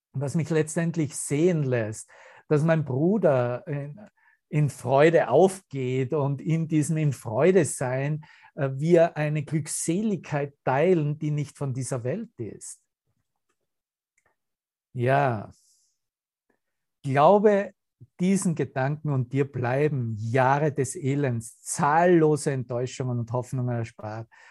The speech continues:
aus denen bittere Asche der Verzweiflung wird. Und dann sagt er, jedes Ding, das du hier schätzt,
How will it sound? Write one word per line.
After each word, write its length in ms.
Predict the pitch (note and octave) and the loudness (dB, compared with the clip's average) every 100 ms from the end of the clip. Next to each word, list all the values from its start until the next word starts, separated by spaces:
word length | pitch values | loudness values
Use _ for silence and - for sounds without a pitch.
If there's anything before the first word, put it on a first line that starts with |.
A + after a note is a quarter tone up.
| - | -12
aus 160 | B2 - | -10 -4
denen 460 | B2 B2 A#2+ A#2 _ - | -2 0 -2 -4 _ 0
bittere 560 | E3+ E3+ D3 C3+ C3 | 0 2 0 0 -2
Asche 400 | B2 C3 - B2+ | -4 -6 -6 -8
der 140 | A2 A2 | -8 -10
Verzweiflung 760 | A#2+ - A2+ A2 A2+ A#2 A2 | -10 -12 -10 -10 -10 -10 -10
wird. 300 | G#2 G#2 A2+ _ _ _ | -10 -14 -16 _ _ _
Und 140 | C3+ B2+ | -8 -2
dann 160 | B2 | -2
sagt 340 | A#2 B2+ A2+ B2 | -2 -4 -4 -6
er, 100 | A2+ | -4
jedes 640 | A2+ A2 B2 C#3 D3+ - | -4 -4 -2 -2 -4 -6
Ding, 400 | C#3 C#3 B2 G#2+ _ _ _ | -6 -4 -6 -8 _ _ _
das 200 | A#2+ A2 | -10 -8
du 140 | B2+ | -8
hier 360 | G#2 - D3 D#3 | -8 -6 0 0
schätzt, 640 | - - B2+ A#2 - - | -2 -6 -6 -6 -10 -18